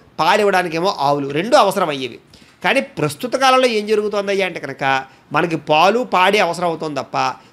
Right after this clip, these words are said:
పనిముట్లు యంత్రాలు ట్రాక్టర్లు ఇవన్నీ వచ్చేసాయి కాబట్టి ఈ యొక్క వ్యవసాయం పనులకి ఎద్దుల అవసరం తగ్గిపోతుంది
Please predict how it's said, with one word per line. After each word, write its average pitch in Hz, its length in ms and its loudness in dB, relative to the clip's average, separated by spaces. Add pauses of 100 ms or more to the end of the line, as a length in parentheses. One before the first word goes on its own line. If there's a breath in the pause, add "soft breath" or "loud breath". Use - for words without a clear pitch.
(180 soft breath)
పనిముట్లు 247 460 2
యంత్రాలు 226 500 2
ట్రాక్టర్లు 214 680 -2
ఇవన్నీ 196 220 -2
వచ్చేసాయి 185 420 -4
కాబట్టి 143 540 -2 (280 loud breath)
ఈ - 40 0
యొక్క 226 240 4
వ్యవసాయం 208 800 0
పనులకి 233 360 -2
ఎద్దుల 170 320 0
అవసరం 175 300 -2
తగ్గిపోతుంది 147 600 -8